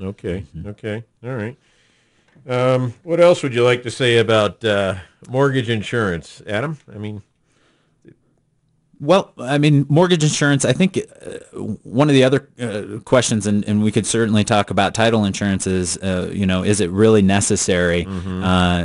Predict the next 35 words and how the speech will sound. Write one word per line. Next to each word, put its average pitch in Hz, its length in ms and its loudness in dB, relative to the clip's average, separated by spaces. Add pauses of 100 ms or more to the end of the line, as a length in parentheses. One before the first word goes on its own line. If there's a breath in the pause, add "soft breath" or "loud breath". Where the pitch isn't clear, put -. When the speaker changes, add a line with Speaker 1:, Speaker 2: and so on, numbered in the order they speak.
(240)
Speaker 2:
and, 95 500 0
and 104 340 2
in 110 180 2
a 110 40 6
lot 117 220 4
of 113 80 2
ways, 104 460 2
uh, 92 400 -4
you - 220 -8
know, 101 120 2
y-, 85 260 -8
y-, - 160 -18 (540)
it 110 160 2
is. 101 480 4 (120)
Um, 90 460 0
a, 98 340 -6
a 98 120 -4
lot 113 240 4
of, 95 240 -2 (100)
uh, 95 280 -10
lenders 107 440 2
require 107 460 2
it 104 140 0 (100)
either 95 300 -2
way, 98 360 2 (160)
uh, 90 240 -6
title 98 360 -2
insurance 98 360 0
or 107 220 4
if 92 100 -2
we're 92 120 -4
talking 95 320 -2
about 90 200 0
mortgage 90 420 0
insurance. 90 540 -2